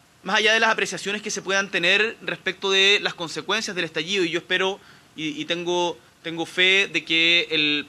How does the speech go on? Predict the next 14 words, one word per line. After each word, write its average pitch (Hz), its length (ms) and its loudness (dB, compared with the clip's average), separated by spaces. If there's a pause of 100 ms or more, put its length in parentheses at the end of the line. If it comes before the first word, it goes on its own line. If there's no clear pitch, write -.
(140)
nuevo 175 280 -2
proceso 180 360 -8
constituyente 170 760 -6
que 156 260 -2
se 160 120 -14
está 165 160 -4
llevando 170 760 0
adelante 156 880 2
en 160 80 -4
las 156 120 -2
conversaciones 160 500 -8
en 170 80 -4
el 165 60 -8
Congreso 165 520 -4